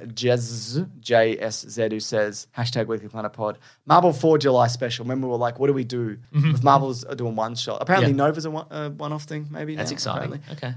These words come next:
Speaker 1: Uh, Marvel four July special, the whole play from Hawkeye.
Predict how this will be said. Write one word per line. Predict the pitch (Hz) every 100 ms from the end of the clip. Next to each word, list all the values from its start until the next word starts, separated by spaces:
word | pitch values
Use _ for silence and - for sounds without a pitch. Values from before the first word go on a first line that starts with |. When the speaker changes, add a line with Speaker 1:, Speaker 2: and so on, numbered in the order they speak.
| -
Speaker 1:
Uh, | - 156 156 143
Marvel | 165 170 156
four | 147 147
July | 139 131
special, | 123 131 127 123
the | 113
whole | 131 127 127 123
play | 123 120 110
from | 104 113
Hawkeye. | 107 113 107 107 -